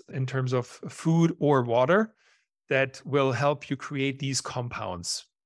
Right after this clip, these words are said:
more efficiently, more effectively, and also the amount that you need. There are obviously some recommendations, but that would probably be a complete different podcast. But my recommendation is always, like, look at your individual profile, like, do the tests,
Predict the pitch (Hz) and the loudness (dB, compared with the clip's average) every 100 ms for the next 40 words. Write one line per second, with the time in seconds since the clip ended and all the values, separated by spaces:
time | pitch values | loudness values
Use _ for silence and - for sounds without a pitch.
0 | _ - 120 113 - 175 151 135 127 120 | _ -8 -6 0 2 2 2 2 2 0
1 | 117 - 156 - 127 127 123 120 _ _ | -6 -4 -4 -4 -8 -4 -4 -6 _ _
2 | - 131 170 120 - 117 117 120 - 208 | -14 -10 -4 -6 -6 -8 -8 -12 -14 -6
3 | 117 113 110 104 101 90 85 82 _ _ | -4 -2 -6 -8 -8 -8 -10 -14 _ _
4 | _ _ _ _ _ 160 - 147 165 - | _ _ _ _ _ 0 4 2 2 2
5 | 180 175 156 151 135 139 127 123 123 127 | 4 4 2 2 0 0 0 -2 -6 -6
6 | 120 117 - - 123 123 123 - 123 120 | -6 -6 -6 -8 -6 -6 -6 -4 -4 -4
7 | 113 120 113 - 123 135 127 - - 127 | -6 -8 -10 -12 -8 -6 -4 -4 0 0
8 | 127 120 - _ _ _ _ _ _ _ | 0 -4 -6 _ _ _ _ _ _ _
9 | - 135 139 175 180 170 156 143 143 151 | -2 2 4 6 6 4 4 2 2 0
10 | 135 127 131 131 156 156 131 131 123 131 | 2 2 0 4 2 2 -2 -4 -2 -4
11 | 127 117 - 127 - 120 104 107 170 151 | -4 -6 -4 -4 -4 -6 -6 -2 2 2
12 | 135 - 135 - - - - | 2 0 -2 -2 -4 -6 -6